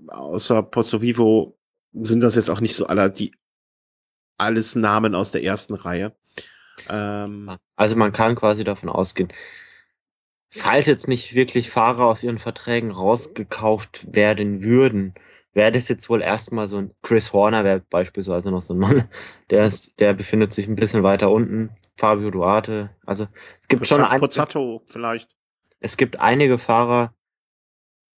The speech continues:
Speaker 2: die jetzt nicht, die ga-, nicht ganz viele Punkte mitgebracht haben, aber die vielleicht auch nur deshalb wenig Punkte haben, weil sie jetzt eher als Helfer eingesetzt wurden. Also es gibt doch noch ein paar Fahrer, die vielleicht jetzt als Kapitän,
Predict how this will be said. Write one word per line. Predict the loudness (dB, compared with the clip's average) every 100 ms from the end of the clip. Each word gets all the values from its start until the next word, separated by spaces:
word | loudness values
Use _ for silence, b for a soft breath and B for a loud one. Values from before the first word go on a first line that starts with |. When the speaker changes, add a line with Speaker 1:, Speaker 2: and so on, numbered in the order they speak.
| _
Speaker 2:
die | 0
jetzt | 0 0
nicht, | 0 0 -6 -18 -10
die | -6 0
ga-, | 0 0 0
nicht | 0 2
ganz | 0 0
viele | -2 -2
Punkte | 0 0 2
mitgebracht | -2 -2 0 0 0
haben, | -2 -2 -2
aber | 0 2 2 0
die | -4 -2
vielleicht | 2 2 2
auch | 0
nur | 0
deshalb | 2 2 2 2
wenig | 0 0
Punkte | -4 -4 -2
haben, | 2
weil | 2 0
sie | -4
jetzt | -8 -20 _
eher | 2 6 6 4
als | 2 0
Helfer | 2 2 2 2
eingesetzt | 2 -2 -4 -6 -8 -8 -14
wurden. | -6 -4 -2
Also | -2 -4
es | -2
gibt | -4 -2
doch | 0 2 0
noch | -2
ein | 0
paar | 0
Fahrer, | 2 2 2 0 -6 _ _ B B B B B B B _
die | -4 0
vielleicht | 2 0 0
jetzt | -4
als | -4 -4
Kapitän, | -2 -2 -4 -4 2 4 4 0 -8